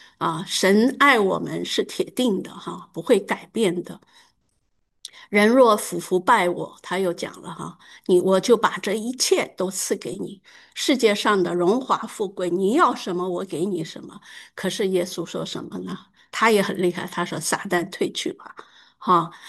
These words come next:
呃，因为经上记着说：“当拜主你的神，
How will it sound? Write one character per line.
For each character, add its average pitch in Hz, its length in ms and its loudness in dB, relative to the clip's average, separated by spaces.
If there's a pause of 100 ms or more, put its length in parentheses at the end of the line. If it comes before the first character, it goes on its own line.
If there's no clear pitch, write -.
(140)
呃， 185 280 0
因 240 240 4
为 202 160 6
经 233 440 2
上 196 240 2
记 196 220 -2
着 - 160 -6
说 175 240 -4 (100)
：“当 220 360 2 (100)
拜 180 300 4
主 170 340 -6
你 165 180 0
的 160 160 -8
神， - 380 -8